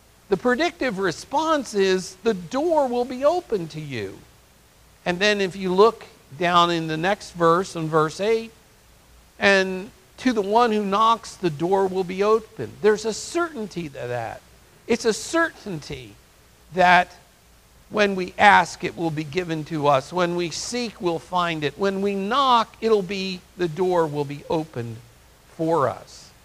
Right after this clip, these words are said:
This is what Jesus is trying to tell his disciples at the very end of the Sermon on the Mount. All that I have told you illustrates and speaks to the character of being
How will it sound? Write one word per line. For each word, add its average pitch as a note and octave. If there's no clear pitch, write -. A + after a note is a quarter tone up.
This B3+
is C4+
what A#3+
Jesus G#3
is E3
trying F#3
to D3+
tell F3
his D#3
disciples E3
at D3
the D#3
very D#3
end G3
of D3
the C#3
Sermon D3
on C3
the B2+
Mount. C3
All C#4
that C4
I B3+
have A3+
told A3+
you B2
illustrates A3
and G3+
speaks -
to A3
the E3
character G#3+
of C3
being G#3